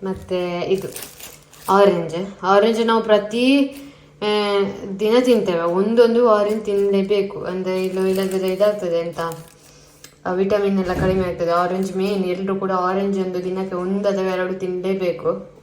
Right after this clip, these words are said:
ಮತ್ತೊಂದು ಅನಾನಸು, ನಾನು ಅನಾನಸು ತರುದೇ ಒಂದು ತಿನ್ಲಿಕ್ಕೆ,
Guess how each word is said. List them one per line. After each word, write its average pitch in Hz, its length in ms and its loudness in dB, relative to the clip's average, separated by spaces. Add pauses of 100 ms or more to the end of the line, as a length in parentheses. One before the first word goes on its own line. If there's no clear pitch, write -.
(180)
ಮತ್ತೊಂದು 240 460 6
ಅನಾನಸು, 190 560 6
ನಾನು 202 420 4
ಅನಾನಸು 226 380 8
ತರುದೇ 214 520 10
ಒಂದು 208 260 8
ತಿನ್ಲಿಕ್ಕೆ, 262 800 6